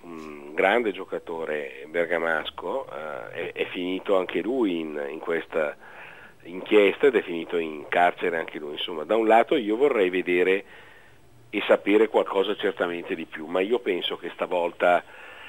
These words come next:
purtroppo bisogna arrendersi al, a, a quella che è un'evidenza, al fatto oltretutto che sembra che, che Doni abbia attivamente lavorato proprio per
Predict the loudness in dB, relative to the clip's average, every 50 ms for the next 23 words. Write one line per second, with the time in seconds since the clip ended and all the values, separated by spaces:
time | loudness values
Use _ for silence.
0 | -18 -18 -18 -20 -16 -2 2 2 2 4 4 8 10 10 10 10 8 8 8 10
1 | 10 12 12 10 12 10 10 8 6 2 0 2 2 4 6 6 6 6 6 4
2 | 4 4 4 4 2 2 0 -4 -4 -2 2 4 4 6 6 4 4 4 2 2
3 | 0 -2 -2 -4 -4 -4 -4 -4 -6 -6 -2 0 2 2 2 2 0 0 0 -2
4 | -2 -2 -4 -6 -8 -10 -10 -8 -8 -6 -6 -8 -10 -10 -10 -10 -10 -10 -12 -16
5 | -18 -18 -18 -18 -18 -20 -20 -6 -2 -2 0 4 6 6 6 6 4 2 2 2
6 | 0 -2 -2 -6 -10 -8 -6 -4 -2 -2 -4 -4 0 2 4 4 4 4 2 4
7 | 4 4 4 2 -2 -4 -2 -2 -2 -2 -2 -4 -6 -10 -10 -8 -6 -4 -2 0
8 | 2 2 2 2 2 0 0 0 0 2 4 4 4 2 0 -4 -8 -4 -4 -4
9 | -4 -4 -6 -8 -2 0 0 2 2 2 0 0 0 0 -2 -2 -2 -2 -2 0
10 | 0 -2 -2 -6 -8 -8 -8 -8 -8 -12 -12 -8 -6 -6 -4 -4 -6 -8